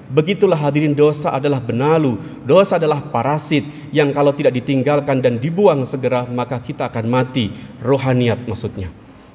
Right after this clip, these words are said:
Hadirin rahimakumullah, apa sih alasan kenapa kita berani berbuat dosa? Maka ulama telah menyusun dari beberapa ayat untuk diungkapkan kepada kita kaum awam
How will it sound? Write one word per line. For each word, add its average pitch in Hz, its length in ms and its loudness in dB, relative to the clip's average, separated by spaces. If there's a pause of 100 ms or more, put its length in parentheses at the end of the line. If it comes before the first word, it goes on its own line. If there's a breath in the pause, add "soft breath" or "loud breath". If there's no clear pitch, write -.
(100)
Hadirin 170 320 6
rahimakumullah, 202 1120 2
apa 233 320 2
sih 262 160 -2
alasan 220 480 4
kenapa 202 320 0
kita 190 240 0
berani 175 240 4
berbuat 175 480 4
dosa? 175 480 4 (240 loud breath)
Maka 143 320 0
ulama 165 400 2
telah 156 240 2
menyusun 175 560 0
dari 151 160 2
beberapa 147 480 0
ayat 160 320 2
untuk 170 320 -2
diungkapkan 165 640 -2
kepada 139 320 0
kita 139 640 0
kaum 160 400 2
awam 147 400 4